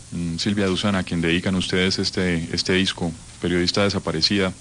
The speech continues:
Eh, ustedes estaban en un grupo de,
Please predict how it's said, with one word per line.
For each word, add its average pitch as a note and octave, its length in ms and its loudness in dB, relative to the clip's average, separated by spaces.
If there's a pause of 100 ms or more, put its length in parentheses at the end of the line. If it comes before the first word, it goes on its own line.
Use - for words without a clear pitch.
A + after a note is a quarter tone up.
(560)
Eh, F2 520 0 (480)
ustedes A#2 500 2
estaban G#2+ 400 2
en A#2+ 60 4
un A2+ 100 2
grupo B2 340 0
de, E2 160 -2